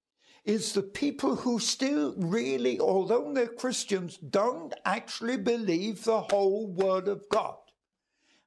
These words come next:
I believe, and Paul says it, the Bible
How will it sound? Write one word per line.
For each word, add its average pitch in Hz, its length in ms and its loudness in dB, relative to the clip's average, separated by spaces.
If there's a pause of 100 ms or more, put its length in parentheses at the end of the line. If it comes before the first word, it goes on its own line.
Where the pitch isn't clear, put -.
(200)
I 294 220 2
believe, 160 640 -2 (1200)
and 151 220 -2
Paul 160 240 2
says 262 340 2
it, - 320 -2 (800)
the 170 180 2
Bible 277 920 2